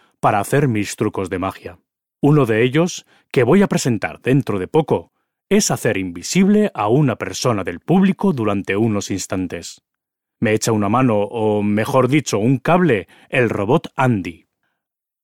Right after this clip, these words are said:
Andy representa a este espectador actual, escéptico, que se sienta en su butaca con una sonrisa burlona, dispuesto a desacreditarme. Tengo que tratar de convencerlo, hacerle ver lo imposible.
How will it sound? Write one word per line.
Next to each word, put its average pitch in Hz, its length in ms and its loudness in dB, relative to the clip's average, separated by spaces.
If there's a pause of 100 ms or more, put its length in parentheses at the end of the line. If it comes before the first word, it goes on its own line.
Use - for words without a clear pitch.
Andy 151 440 4
representa 143 880 0
a 113 100 0
este 160 220 -2
espectador 113 560 -4
actual, 101 600 -2
escéptico, 104 1000 -6 (240)
que 143 100 2
se 131 140 0
sienta 190 340 2
en 147 140 2
su 120 160 -6
butaca 139 540 -2
con 120 200 0
una 147 160 2
sonrisa 117 460 -2
burlona, 123 560 0 (240)
dispuesto 151 600 0
a 117 60 2
desacreditarme. 95 1000 -4 (1120)
Tengo 196 260 6
que 165 140 0
tratar 113 340 -4
de 139 80 -2
convencerlo, 90 840 -4 (240)
hacerle 190 480 2
ver 127 220 0
lo 123 160 2
imposible. 92 680 -4